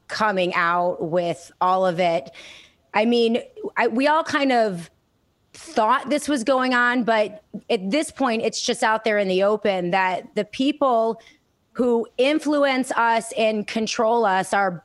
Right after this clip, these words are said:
blood-sucking vampires who are freaking out of their minds, like lunatics running the asylum.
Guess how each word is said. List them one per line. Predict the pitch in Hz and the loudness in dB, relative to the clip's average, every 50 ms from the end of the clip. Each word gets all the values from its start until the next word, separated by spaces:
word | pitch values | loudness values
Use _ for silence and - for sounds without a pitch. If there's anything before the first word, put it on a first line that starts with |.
| _ _ - | _ _ -4
blood-sucking | 208 208 220 226 226 226 196 185 - - 247 220 214 - 226 208 202 170 | -2 0 2 2 0 0 -2 -6 -4 -2 -2 -2 0 -2 -2 -2 -2 -2
vampires | 190 190 196 202 - 185 180 175 175 87 - - 240 - - | -2 -2 -2 -2 -2 -2 -2 -2 -2 -4 -4 -6 -6 -6 -4
who | 214 202 | -2 0
are | 190 190 196 196 196 _ _ _ | 0 0 0 -2 -4 _ _ _
freaking | - - 262 247 - 226 220 208 202 202 - - - 196 | -6 -4 -4 -4 -2 -4 -4 -2 -2 -4 -6 -4 -4 -2
out | 208 208 202 208 165 - - - | 0 0 0 -2 -4 -8 -6 -6
of | 190 175 165 | -6 -4 -2
their | 180 180 180 | -4 -2 -2
minds, | 190 240 302 269 220 190 180 180 - 190 - | 0 0 0 0 0 -2 -6 -10 -12 -8 -4
like | 202 185 185 180 - - _ - - - - 147 - - - _ - | -2 -2 -2 -2 -4 -20 _ -12 -8 -6 -6 -6 -8 -12 -16 _ -6
lunatics | 170 185 196 226 330 403 440 415 - - - 202 - 151 - - - - - - _ _ _ _ _ _ _ _ _ - | -4 -4 -2 0 0 0 2 0 0 0 -2 -2 -2 -4 -10 -12 -14 -14 -14 -18 _ _ _ _ _ _ _ _ _ -4
running | 202 247 262 269 285 311 294 | 0 0 2 4 4 4 4
the | 294 269 | 4 2
asylum. | 262 254 262 - 247 254 262 262 226 202 190 180 | 2 0 0 0 2 2 2 2 2 2 0 -2